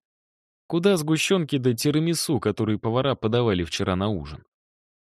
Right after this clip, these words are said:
Если Краснов не полетит в Африку, то и тут его талант можно пристроить.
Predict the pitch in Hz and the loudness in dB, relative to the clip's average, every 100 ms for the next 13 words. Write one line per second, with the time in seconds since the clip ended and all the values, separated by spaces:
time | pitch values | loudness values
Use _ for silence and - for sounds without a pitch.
0 | _ _ - 165 180 156 139 143 - 170 | _ _ -4 -2 0 0 0 -2 -2 -2
1 | 139 135 117 120 110 147 123 92 117 147 | 0 0 2 2 2 0 0 0 2 2
2 | - 92 95 - 123 131 120 127 135 135 | -2 -4 -4 -2 0 0 0 -2 0 0
3 | 120 113 120 113 90 - 92 82 85 98 | 0 2 2 2 0 -2 -4 -2 -6 -4
4 | 107 - 82 71 - | -4 -4 -6 -8 -12